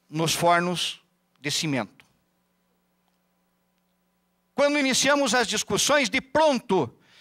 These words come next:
percebemos que tudo o que havia se discutido até agora, e por um cuidado pessoal, ontem ainda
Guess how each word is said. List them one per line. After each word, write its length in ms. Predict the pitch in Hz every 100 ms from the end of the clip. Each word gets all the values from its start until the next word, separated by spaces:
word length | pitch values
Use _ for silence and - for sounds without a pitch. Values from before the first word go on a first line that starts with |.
| - - -
percebemos 680 | 254 269 254 190 302 269 -
que 120 | 233
tudo 320 | - 339 294
o 40 |
que 180 | - 233
havia 320 | 233 185 302
se 160 | 254 240
discutido 520 | 233 - 202 - 294
até 140 | 277 269
agora, 420 | 190 190 143 104 _ _ _ -
e 60 |
por 160 | 240 320
um 60 |
cuidado 400 | 285 254 240 277
pessoal, 380 | 247 208 - 233
ontem 300 | 269 311 277
ainda 360 | 233 247 240 208